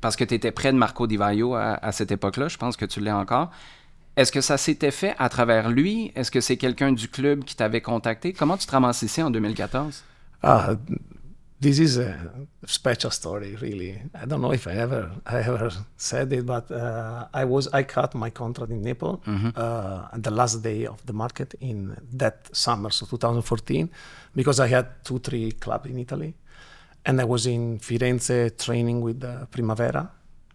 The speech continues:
Speaker 2: and during the, the, the national team stop. And, uh, it was there, uh, Nick De Santis, because at, in that period, the Fiorentina Academy and Montreal had some kind of relation.
Speaker 1: Mm-hmm.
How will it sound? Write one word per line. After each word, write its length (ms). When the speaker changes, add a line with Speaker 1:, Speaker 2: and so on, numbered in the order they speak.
Speaker 2:
and 920
during 320
the, 260
the, 160
the 120
national 380
team 300
stop. 260
And, 340
uh, 680
it 80
was 220
there, 360
uh, 500
Nick 200
De 80
Santis, 500
because 340
at, 80
in 160
that 200
period, 440
the 240
Fiorentina 540
Academy 580
and 100
Montreal 300
had 160
some 200
kind 220
of 100
relation. 440
Speaker 1:
Mm-hmm. 240